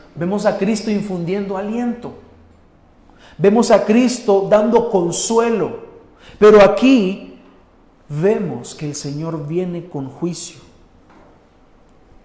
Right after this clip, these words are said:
Entonces la pregunta es, ¿para qué entonces Cristo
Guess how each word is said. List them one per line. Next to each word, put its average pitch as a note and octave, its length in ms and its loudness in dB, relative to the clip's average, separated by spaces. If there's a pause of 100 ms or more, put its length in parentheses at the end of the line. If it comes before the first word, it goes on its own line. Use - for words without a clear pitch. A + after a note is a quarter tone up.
(100)
Entonces D#3 300 -10
la D#3 140 -2
pregunta D3+ 480 -8
es, - 460 -10 (2000)
¿para C3+ 320 -12
qué E3 160 -8
entonces D#3 580 -14
Cristo E3 460 -16